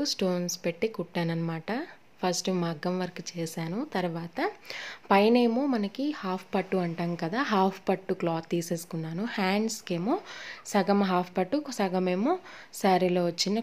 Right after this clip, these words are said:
క్లాత్ అండి. ఇది వచ్చేసి ఇలా హ్యాంగింగ్స్ మొత్తము టోటల్గా లుక్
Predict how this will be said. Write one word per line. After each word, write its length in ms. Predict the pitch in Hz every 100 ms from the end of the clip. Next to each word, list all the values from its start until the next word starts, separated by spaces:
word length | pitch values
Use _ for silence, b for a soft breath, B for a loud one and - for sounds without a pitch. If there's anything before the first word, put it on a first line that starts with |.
| 220
క్లాత్ 320 | 165 156 - 160
అండి. 260 | 160 226 403 B B B - -
ఇది 80 | 202 185
వచ్చేసి 340 | 185 185 180 240
ఇలా 120 | 190 175
హ్యాంగింగ్స్ 640 | 165 160 165 165 165 - 262 381 B B B B -
మొత్తము 400 | 180 - 185 240 392 B B - 185 185
టోటల్గా 400 | 180 180 180 202 214
లుక్ 180 | 180